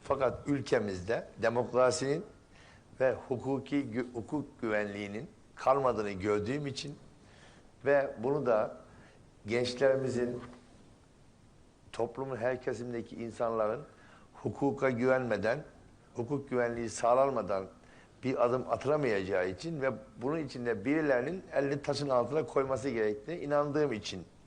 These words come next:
ben bu yola girdim. Yani illaki seçim için değil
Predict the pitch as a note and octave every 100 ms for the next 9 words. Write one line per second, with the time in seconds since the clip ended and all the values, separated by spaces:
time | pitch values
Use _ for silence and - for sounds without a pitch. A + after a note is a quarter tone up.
0 | - - - - A#2 A2+ A2 G2+ G2 F#2
1 | G2+ G2 D#3 G3 - - - - - -
2 | B2 A#2+ A#2 B2+ C3+ B2 B2 - B2+ B2
3 | A2 A2+ A2 D3 C#3 F#3